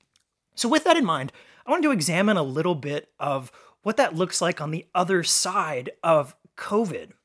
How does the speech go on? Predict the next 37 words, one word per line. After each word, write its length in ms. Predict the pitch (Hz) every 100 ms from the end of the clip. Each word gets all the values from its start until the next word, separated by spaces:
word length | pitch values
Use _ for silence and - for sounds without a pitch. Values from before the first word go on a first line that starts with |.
| -
So 280 | - 202 190 - - _
first 280 | - 285 277
and 120 | 247
foremost 460 | - 226 170 151 - -
is 260 | 160 151 - _ -
people 520 | 233 220 247 240 214 -
have 380 | - 185 180 160 -
not 420 | 147 175 214 -
come 260 | - 185 180
back 340 | 147 143 -
to 100 | -
Mass. 540 | 151 170 127 - - - _ _ _
Now, 80 | 165
there's 160 | 175 175
a 60 |
good 380 | 156 131 196 240
side 320 | - 240 226
of 120 | 220 175
this 300 | 185 - - _
and 120 | 139
a 40 | 156
bad 460 | 139 196 233 226
side 320 | 160 156 120 107
of 80 |
this, 360 | 101 92 - -
right? 200 | 135 156
And 100 | 151
let's 140 | 175 -
start 360 | - 185 190 -
with 280 | 156 156 - _ _ _ 156
the 160 | 147
bad. 460 | 139 156 107 - -
<laughs> 360 | - - - - - - 202
So 300 | - 214 202 - -
the 80 |
bad 300 | 170 226 269
side, 260 | 208 196